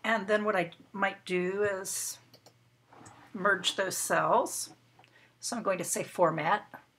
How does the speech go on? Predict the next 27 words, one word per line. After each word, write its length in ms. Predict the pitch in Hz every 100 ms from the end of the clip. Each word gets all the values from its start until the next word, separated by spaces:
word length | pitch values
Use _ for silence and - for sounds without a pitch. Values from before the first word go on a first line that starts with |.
| _ _
Merge 360 | 175 185 180 -
the 100 | 170
Cells, 580 | - 170 151 190 - -
Merge 280 | 160 147 -
All, 460 | 156 147 135 175
so 160 | 190 -
that 160 | 170 165
now 300 | 165 160 165 _
this 220 | - -
is 140 | - -
all 180 | - 185
in 120 | 170
one 140 | 170 165
big 200 | 165 165
cell. 640 | - - 170 156 208 254 _ _ _ _ _
I'm 640 | - - _ _ _ _ 208
gonna 140 | 196
come 220 | 196 269
up 100 | 190
here 140 | - 196
and 80 |
get 140 | 160 -
the 60 |
hand 360 | 151 202 180 165
again. 500 | 143 147 147 202 233 - - -
I'm 60 | -
gonna 240 | 202 175